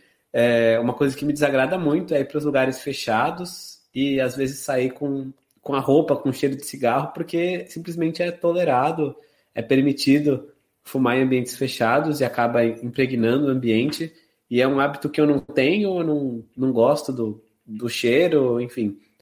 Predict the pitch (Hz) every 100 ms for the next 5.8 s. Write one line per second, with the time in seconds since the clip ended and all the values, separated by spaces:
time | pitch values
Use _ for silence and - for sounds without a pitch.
0 | - 123 131 139 139 135 123 113 127 -
1 | 117 107 127 170 165 - - _ 127 -
2 | 135 135 160 156 160 165 180 208 160 139
3 | - 131 117 104 110 110 110 113 - 117
4 | 113 117 110 131 127 139 - 120 123 -
5 | 123 120 135 131 113 107 107